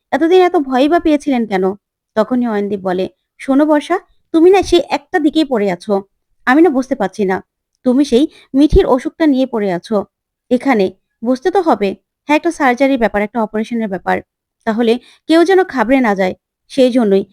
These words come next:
সেই জন্যই সবাই একসঙ্গে আনন্দ করতে চাইছে, সবাই একসঙ্গে বাইরে ডিনার করতে চাইছে, এই দিনটাকে সেলিব্রেট করতে চাইছে, যাতে মিঠি কোনো রকম কোনো ভয় না পায়। আর তুমি না সেই এক জায়গাতেই, তোমার এক জায়গাতেই তুমি পড়ে আছো,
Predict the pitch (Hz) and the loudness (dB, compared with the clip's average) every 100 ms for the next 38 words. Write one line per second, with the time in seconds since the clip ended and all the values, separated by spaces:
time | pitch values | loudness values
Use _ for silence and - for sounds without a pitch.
0 | _ - 277 277 311 311 285 247 240 247 | _ -2 0 2 2 2 0 0 -2 -4
1 | 254 254 233 240 233 208 - 196 180 180 | -6 -2 -2 -2 -4 -6 -10 -6 -6 -4
2 | 208 185 _ _ - 233 247 254 - 294 | -4 -6 _ _ -6 -2 -2 -2 -4 -4
3 | 220 277 _ - 254 285 311 277 269 277 | -2 -4 _ -6 -2 0 0 0 0 -2
4 | 247 226 208 180 - 214 202 214 214 240 | -4 -8 -6 -6 -4 -4 -4 -6 -8 -10
5 | 254 220 214 220 - 196 190 180 180 214 | -10 -6 -4 -4 -6 -10 -10 -8 -8 -6
6 | 190 - _ - 226 240 285 240 - 220 | -6 -8 _ -6 -4 0 0 0 0 -4
7 | 190 _ _ - 269 285 285 277 254 233 | -4 _ _ -2 0 2 0 -2 -4 -6
8 | 214 220 214 190 180 180 - _ _ 208 | -6 -4 -4 -2 -4 -4 -8 _ _ -8
9 | 214 240 269 392 254 - _ _ - 403 | -6 0 2 4 2 -4 _ _ 0 2
10 | 403 339 339 277 233 214 202 - _ _ | 4 2 0 -2 0 -2 -4 -6 _ _
11 | - 262 269 294 - _ - 311 285 320 | -4 0 2 0 -4 _ -2 0 0 0
12 | 320 359 330 311 247 226 190 170 - | 2 2 2 0 0 -2 -2 -4 -2